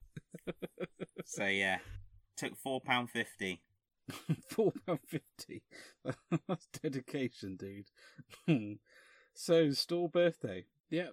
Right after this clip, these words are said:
Speaker 2: that's, uh, that's this weekend. Um, I'll go and do that, see how that goes. That should be good fun.
Speaker 1: You're gonna get one of those Marines?
Speaker 2: Am I gonna get one of those Marines? Yeah, I'm definitely gonna get one of those Marines.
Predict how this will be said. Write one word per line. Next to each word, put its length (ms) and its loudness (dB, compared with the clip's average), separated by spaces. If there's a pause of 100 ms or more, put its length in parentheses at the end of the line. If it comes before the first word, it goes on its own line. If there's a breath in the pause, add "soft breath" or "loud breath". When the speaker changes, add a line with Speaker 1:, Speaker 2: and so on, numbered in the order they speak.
(120)
Speaker 2:
that's, 400 -6
uh, 160 0
that's 220 -6
this 180 -6
weekend. 420 -4 (140)
Um, 440 -4 (160)
I'll 60 -10
go 100 -4
and 100 0
do 60 -4
that, 200 -4
see 140 -4
how 80 0
that 160 -4
goes. 280 -4
That 120 -10
should 160 -6
be 60 -4
good 120 -4
fun. 280 0 (400)
Speaker 1:
You're 80 0
gonna 160 6
get 180 4
one 140 0
of 60 2
those 200 2
Marines? 680 -2
Speaker 2:
Am 100 -6
I 80 -4
gonna 160 -2
get 160 -4
one 100 -4
of 60 -2
those 180 -4
Marines? 380 -6
Yeah, 320 -8
I'm 140 -6
definitely 480 -8
gonna 160 -10
get 160 -10
one 80 -12
of 80 -8
those 180 -14
Marines. 380 -14